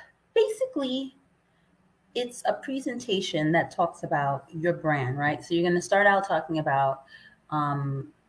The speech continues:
for me, I start talking about what Beauty in the City is. You wanna have a slide or two in the beginning that also is gonna talk about why this store that you're presenting to, there's a connection. So you wanna do some research on the store and find out if they have any gaps.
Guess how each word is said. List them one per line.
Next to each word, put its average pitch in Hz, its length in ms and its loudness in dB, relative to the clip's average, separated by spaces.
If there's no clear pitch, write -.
for 180 160 -2
me, 208 280 2
I 170 100 8
start 170 200 2
talking 170 180 -4
about 139 140 2
what 165 220 2
Beauty 165 240 0
in 151 80 4
the 147 60 2
City 139 320 -2
is. - 440 -8
You 175 160 4
wanna 226 200 6
have 233 240 4
a 208 60 4
slide 190 380 6
or 240 120 0
two 226 200 -2
in 226 60 -2
the 240 60 -2
beginning 185 680 -2
that 170 240 6
also 202 400 4
is 240 140 0
gonna 208 200 0
talk 180 300 4
about 147 560 4
why 196 640 6
this 202 340 2
store 135 380 2
that 143 200 -2
you're 165 80 2
presenting 160 580 2
to, 143 200 -4
there's 143 280 0
a 139 40 -4
connection. - 640 -6
So - 160 -6
you 285 60 2
wanna 294 160 10
do 269 120 0
some 240 200 -2
research 233 360 2
on 196 120 6
the 190 60 4
store 196 320 6
and 165 200 4
find 180 240 4
out 175 220 8
if 170 120 -2
they 170 120 -2
have 170 180 4
any 156 140 4
gaps. - 640 2